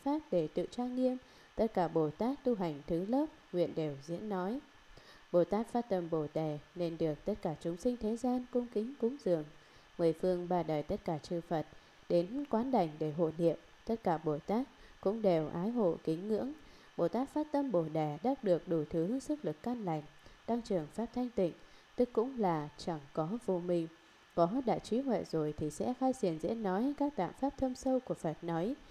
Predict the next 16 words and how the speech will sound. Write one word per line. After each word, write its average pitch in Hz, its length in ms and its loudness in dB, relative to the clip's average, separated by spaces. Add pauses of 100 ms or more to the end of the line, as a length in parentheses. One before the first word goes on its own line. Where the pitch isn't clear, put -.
(260)
nhiếp 277 180 2
trì 160 240 2
chánh 175 240 -6
pháp 294 300 -2
để 156 120 0
trang 240 320 -6
nghiêm 247 260 2
ba 240 160 -2
mươi 254 140 -2
hai 247 280 -2
tướng 214 340 -2
tốt, 294 240 0 (380)
tám 247 240 -2
mươi 277 180 2
vẻ 160 180 -2
đẹp 156 240 0